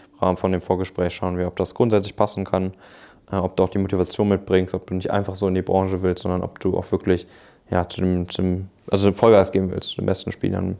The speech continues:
potenziell auch möchtest. Und dann, wenn das immer noch passt, schauen wir uns in der Status Quo-Analyse mal einmal genau dein Profil an, schauen, was sind denn die Sachen, an denen musst du vielleicht nochmal arbeiten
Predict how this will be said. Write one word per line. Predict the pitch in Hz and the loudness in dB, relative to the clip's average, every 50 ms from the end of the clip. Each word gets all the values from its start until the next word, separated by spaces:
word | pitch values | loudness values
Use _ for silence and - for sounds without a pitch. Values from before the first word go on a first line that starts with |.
| - - | -2 -2
potenziell | 98 95 92 90 - - 98 95 | -2 0 0 -4 -2 -2 -2 -2
auch | 92 95 | -2 -2
möchtest. | 101 98 98 - - 131 - - - - - - - - - - - - - - - - - _ _ _ _ | -4 -6 -4 -4 -6 -6 -6 -8 -18 -20 -20 -20 -20 -20 -20 -20 -20 -20 -20 -20 -20 -20 -20 _ _ _ _
Und | - 107 98 95 92 - - - - _ _ _ | 2 4 4 4 0 -2 -10 -16 -20 _ _ _
dann, | - 85 85 92 101 | 0 0 2 2 0
wenn | 98 92 | 0 0
das | 92 - - | 0 0 0
immer | 95 98 | 2 2
noch | 104 101 101 | 2 2 2
passt, | - 104 107 110 - - | 2 2 2 2 0 0
schauen | - 104 | 0 2
wir | 101 | 2
uns | 95 - - | 2 2 0
in | |
der | 95 90 | -2 0
Status | - 95 90 - - | 0 -2 -2 -2 -2
Quo-Analyse | - 110 110 110 107 - 104 104 104 104 101 110 | 0 0 2 2 2 2 2 2 2 0 0 2
mal | 107 107 | 2 4
einmal | 110 113 113 107 | 4 4 2 2
genau | 110 110 110 | 4 4 4
dein | 110 110 107 | 4 4 2
Profil | - 120 107 - - 185 | 0 -4 -2 2 4 4
an, | 208 214 202 | 6 4 4
schauen, | - - 123 113 113 110 95 | 2 2 2 2 2 4 4
was | 110 113 113 - | 4 4 4 2
sind | - 113 - | -6 -2 0
denn | 110 107 104 | 0 0 2
die | 104 101 | 2 2
Sachen, | 104 107 - - | 2 0 0 0
an | 104 98 | -2 0
denen | 101 101 104 | 0 0 0
musst | 104 104 - - | -2 -6 -6 -8
du | 101 | -6
vielleicht | - - 101 95 - | 0 0 0 0 0
nochmal | 101 101 98 95 | -2 0 0 0
arbeiten | 95 113 117 113 113 110 107 - 113 110 110 | 2 2 4 6 6 4 4 2 -2 -4 -4